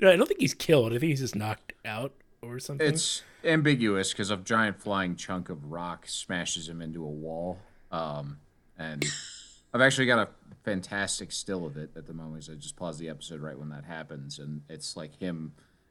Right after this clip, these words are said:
Speaker 2: midair spread eagle with this, like, rock actually slamming kind of into his groin and the rest of him at the same time. Uh, I'll take a screenshot and drop it in chat. But, uh, yeah.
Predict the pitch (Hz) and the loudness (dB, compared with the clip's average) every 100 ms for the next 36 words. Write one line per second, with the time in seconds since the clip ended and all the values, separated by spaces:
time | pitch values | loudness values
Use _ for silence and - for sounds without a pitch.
0 | _ 120 135 147 127 127 120 113 - - | _ 2 6 8 8 8 6 4 -2 -2
1 | 110 127 127 120 110 107 95 90 87 90 | 2 4 4 4 2 0 0 0 -4 -4
2 | 95 90 92 85 92 95 104 104 107 - | -4 -4 -4 -6 -4 0 0 0 -4 -6
3 | 98 - 101 107 104 95 87 - 127 135 | -8 -6 -4 -2 -2 -4 -4 -4 -2 -2
4 | 107 78 71 - 85 92 120 139 147 143 | -4 -6 -10 -10 -8 -6 -4 -2 -2 -2
5 | 101 98 87 85 85 - 120 123 120 117 | -4 -4 -6 -10 -8 -8 -6 -4 -4 -4
6 | 120 - 123 120 123 127 131 131 _ _ | -6 -4 -4 -4 -6 -4 -4 -6 _ _
7 | _ _ _ _ - 92 82 78 71 76 | _ _ _ _ -4 -4 -4 -8 -12 -8
8 | 95 101 90 _ - 90 - 90 82 90 | -2 -2 -4 _ -8 -8 -8 -8 -8 -8
9 | 76 76 76 73 73 73 80 76 76 _ | -10 -10 -10 -12 -16 -14 -10 -10 -12 _
10 | _ _ _ _ - 92 80 80 78 71 | _ _ _ _ -4 -2 -2 -4 -6 -8
11 | 92 - _ _ _ _ _ _ _ _ | -12 -16 _ _ _ _ _ _ _ _
12 | _ _ _ 101 117 80 | _ _ _ -2 0 0